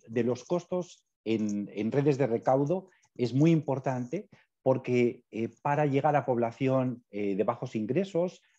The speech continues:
población independiente, es, es muy importante, eh, desarrollar este tipo de, de redes,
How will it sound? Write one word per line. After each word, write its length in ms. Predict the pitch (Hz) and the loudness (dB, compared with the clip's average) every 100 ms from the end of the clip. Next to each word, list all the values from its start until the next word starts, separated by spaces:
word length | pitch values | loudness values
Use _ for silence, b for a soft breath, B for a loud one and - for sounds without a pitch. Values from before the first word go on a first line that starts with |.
| _ | _
población 400 | 117 123 139 135 | 0 0 2 0
independiente, 920 | 127 123 123 127 131 131 135 156 156 b b _ _ _ | 2 0 0 0 0 0 0 -2 -4 b b _ _ _
es, 300 | 147 151 - | 0 0 -4
es 160 | 143 139 | -2 0
muy 220 | 147 170 | 2 2
importante, 840 | 160 - 131 135 131 131 143 127 92 | 2 0 -2 0 -2 0 0 0 -2
eh, 40 | |
desarrollar 560 | 92 101 104 98 98 104 | -6 -2 -2 0 0 0
este 220 | 98 98 | -2 -6
tipo 300 | 110 104 113 | -8 -2 0
de, 260 | 95 90 87 | 2 0 0
de 180 | 98 | -2
redes, 500 | 98 131 110 82 - | 0 0 0 -2 -8